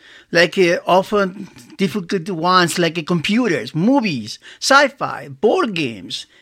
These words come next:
video games. Oh, I raised my hand here. Uh, comic books, the new technology, gadget. I raise my hand again there because I'm a guy who love gadgets, and we talk about later. T V shows,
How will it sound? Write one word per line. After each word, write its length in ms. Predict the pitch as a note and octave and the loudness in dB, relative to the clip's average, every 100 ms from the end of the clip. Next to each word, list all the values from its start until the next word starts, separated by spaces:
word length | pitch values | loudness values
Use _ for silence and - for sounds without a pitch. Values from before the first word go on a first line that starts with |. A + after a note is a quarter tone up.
| - | 2
video 320 | A#3 D4+ B3 | 4 6 6
games. 460 | D3+ B2+ A2 - - | 4 -4 -8 -14 -20
Oh, 180 | - G#2+ - _ _ | -18 -18 -20 _ _
I 80 | - | -2
raised 260 | C#3+ B2+ A2+ | -2 -2 -6
my 100 | A2+ | -8
hand 300 | C3+ C3 A#2+ | -6 -6 -4
here. 300 | C#3 A#2 - - - - _ _ - | -6 -6 -10 -20 -20 -20 _ _ -6
Uh, 160 | - - | -6 -2
comic 400 | - D4+ G4+ A3+ | 2 2 2 0
books, 400 | C#3 A2+ - - - _ _ _ _ _ _ - | -2 -6 -8 -14 -14 _ _ _ _ _ _ 0
the 80 | |
new 240 | A3+ A3+ D4+ | 6 6 6
technology, 760 | C#4+ A#3 A#3+ B3 E3+ B2+ B2 _ - | 4 4 4 4 4 -2 -12 _ 0
gadget. 600 | A3+ B3+ G3 C#3 A#2 _ _ _ _ _ - | 2 4 0 -4 -8 _ _ _ _ _ -4
I 80 | D3+ | 0
raise 240 | E3+ F3+ | 2 0
my 100 | F3+ | 0
hand 220 | F3 F#3 | 0 0
again 300 | E3+ F3 A3 | 0 2 2
there 260 | G3 A#3 G3+ | 4 6 6
because 400 | F3 E3+ E3+ G3+ - - | 4 -2 -2 -4 -8 0
I'm 180 | G#3+ | 0
a 140 | F3+ D#3 | 0 -2
guy 400 | C#3+ F#3 G3 F#3+ | 2 4 6 2
who 200 | - D#3+ | -2 -2
love 600 | C#3+ D3+ F#3 A3+ G#3 D#3 | 0 4 6 6 4 0
gadgets, 440 | D#3 C#3+ C3 C3 | -2 -2 -2 -6
and 120 | E3+ | -8
we 80 | G3+ | -4
talk 200 | G3 B3+ | 0 0
about 180 | G#3+ F3+ | 2 2
later. 360 | F#3 F#3+ C#3 - - - - | 2 2 0 -8 -16 -20 -4
T 160 | D4+ | -2
V 140 | G4 D4 | 0 0
shows, 460 | - D#3 A#2 C3+ | 2 0 -2 -8